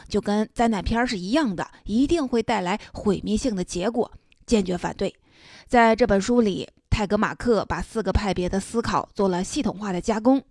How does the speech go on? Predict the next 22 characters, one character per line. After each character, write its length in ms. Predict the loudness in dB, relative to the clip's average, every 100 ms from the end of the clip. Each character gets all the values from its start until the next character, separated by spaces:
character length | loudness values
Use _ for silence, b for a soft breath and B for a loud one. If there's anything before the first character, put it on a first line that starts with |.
| B -6
同 200 | 0 0
时 200 | 0 0
呢， 140 | 0 -4 B
又 240 | 6 6 6
融 260 | 0 0 2
入 200 | 2 2
了 140 | 0
自 120 | -4
己 140 | -8 -8
的 120 | -6
研 160 | -4
究 140 | -2 -2
成 260 | -4 -4
果， 240 | 0 0 -2 B -4
提 120 | -2
出 180 | 2 2
了 160 | 2 B -6
生 260 | 0 0
命 220 | 0 -4
三 260 | -4 0 0
点 160 | 0 -2
零 240 | -2